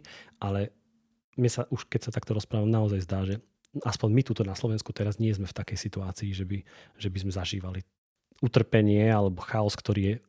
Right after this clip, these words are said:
pripodobniteľný niečomu takému, presne, že druhá svetová vojna, alebo aj ebola a, a, a tsunami by nám tu zmietlo všetko, takže to sme asi trošku inde,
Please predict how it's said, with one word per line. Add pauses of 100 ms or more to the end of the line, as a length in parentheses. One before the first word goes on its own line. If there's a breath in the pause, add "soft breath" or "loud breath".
(140)
pripodobniteľný
niečomu
takému,
presne,
že
druhá
svetová
vojna,
alebo
aj
ebola (480 loud breath)
a,
a, (140)
a
tsunami
by
nám
tu
zmietlo
všetko,
takže
to
sme
asi
trošku
inde,